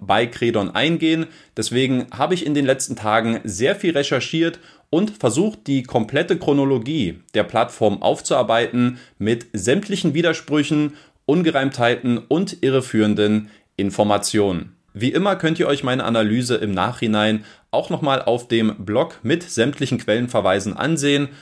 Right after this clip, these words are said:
Dafür navigiert ihr am besten über die Erfahrungsberichte und scrollt dann ganz nach unten, wo die aus meiner Sicht schlechtesten Plattformen gelistet sind.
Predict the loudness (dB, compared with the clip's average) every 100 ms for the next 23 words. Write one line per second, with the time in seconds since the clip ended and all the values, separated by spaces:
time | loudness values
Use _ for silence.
0 | -18 -2 0 0 0 2 2 2 0 0
1 | 0 0 0 0 0 0 -2 -2 -2 -2
2 | -2 -2 0 -2 0 0 0 -2 -2 0
3 | 0 0 0 0 -4 -20 -2 0 0 -4
4 | -6 0 2 2 0 2 0 0 -2 0
5 | -2 -2 -2 -2 -6 -20 _ -2 0 0
6 | 0 0 0 2 -2 -2 -8 -2 -2 0
7 | -2 -2 -4 -2 -4 -2 -4 -2 -6 -8
8 | -2 2 4 2 2 -2 0 -2 -4